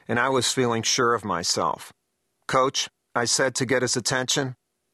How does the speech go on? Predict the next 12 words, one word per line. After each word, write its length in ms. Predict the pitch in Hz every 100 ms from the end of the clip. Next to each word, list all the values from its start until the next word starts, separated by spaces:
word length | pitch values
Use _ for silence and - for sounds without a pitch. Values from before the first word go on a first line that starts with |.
| _ -
"What?" 240 | 113 143
he 100 | 120
responded. 720 | 101 101 - 101 98 98 107 - _ _ _ _ _ _ _
I 60 | 127
was 140 | 127
already 340 | 156 160 139 123
thinking 400 | 143 131 123 110
that 120 | 107
this 220 | 127 120
was 160 | 123 110
a 40 |
mistake, 600 | 113 104 - 117 92 -